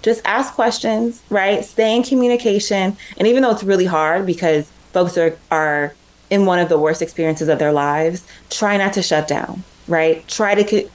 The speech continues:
keep open lines of communication. Try not to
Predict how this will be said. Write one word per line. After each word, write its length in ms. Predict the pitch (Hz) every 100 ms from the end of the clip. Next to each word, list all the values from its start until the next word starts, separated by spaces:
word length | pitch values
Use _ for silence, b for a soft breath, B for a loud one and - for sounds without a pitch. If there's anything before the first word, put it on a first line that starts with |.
| -
keep 280 | - 202 -
open 240 | 180 180
lines 200 | 175 165
of 100 | 170
communication. 720 | - 170 151 151 156 151 156
Try 260 | 156 - 196
not 240 | 190 - -
to 380 | 190 175 165